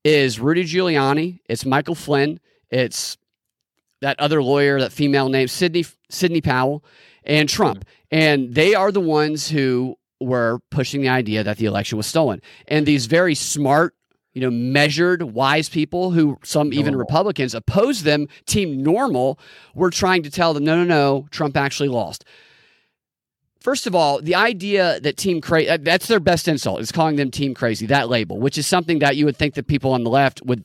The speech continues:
Speaker 1: would find wrong, offensive. You can't call
Speaker 2: Right.
Speaker 1: people crazy. That's like a real
Speaker 2: Ableist.
Speaker 1: mental hell. Yeah, that's a problem in America. So we're gonna call them that. Yet they act like because people s-, told Trump,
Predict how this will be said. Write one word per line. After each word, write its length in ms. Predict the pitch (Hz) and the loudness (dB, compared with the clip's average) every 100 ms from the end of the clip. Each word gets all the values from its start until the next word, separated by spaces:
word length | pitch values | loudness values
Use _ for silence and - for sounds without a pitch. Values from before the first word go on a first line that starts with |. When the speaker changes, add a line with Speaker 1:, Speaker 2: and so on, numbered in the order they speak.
| - | -6
Speaker 1:
would 140 | 127 | -6
find 300 | - 131 110 | 0 0 0
wrong, 320 | 127 160 95 | 0 0 -2
offensive. 420 | 98 165 165 107 107 | -4 -2 -2 -4 -6
You 80 | |
can't 220 | 139 185 131 | -2 -2 0
call 120 | 131 | -2
Speaker 2:
Right. 60 | |
Speaker 1:
people 200 | 127 113 | -2 -4
crazy. 360 | 101 101 113 131 | -6 -4 -4 -2
That's 200 | 139 147 | -2 -2
like 120 | 165 | -2
a 40 | 127 | 0
real 260 | 127 139 | 2 2
Speaker 2:
Ableist. 320 | 127 135 85 | 0 -2 -6
Speaker 1:
mental 300 | 110 165 180 | -2 -2 0
hell. 280 | 143 165 240 - | 0 2 0 -2
Yeah, 420 | - 165 113 120 147 | 0 0 0 -2 0
that's 220 | 156 - | 0 0
a 80 | 131 | 0
problem 460 | 196 226 190 110 - - - | 0 0 -2 -4 -8 -20 -6
in 100 | 147 | -2
America. 380 | 143 147 131 123 | 0 0 -2 -2
So 120 | 151 | -2
we're 120 | 190 | 0
gonna 140 | 240 | -2
call 200 | 180 190 | 0 0
them 100 | 147 | 0
that. 240 | 151 156 - - - - | 0 0 -2 -14 -20 -8
Yet 300 | 165 202 170 _ _ _ _ _ _ | -2 0 -2 _ _ _ _ _ _
they 180 | - 220 | -2 0
act 320 | 196 226 277 | 2 2 0
like 360 | - 180 170 - _ _ _ _ _ - | 0 0 0 -2 _ _ _ _ _ -4
because 480 | 170 - 214 247 220 | -2 0 2 2 0
people 580 | - 226 190 190 151 - _ _ - | -4 -6 -2 -2 -2 -6 _ _ -14
s-, 200 | - - | -12 -6
told 300 | - 240 247 | 0 0 -2
Trump, 400 | - 156 131 - | -2 -2 -2 -6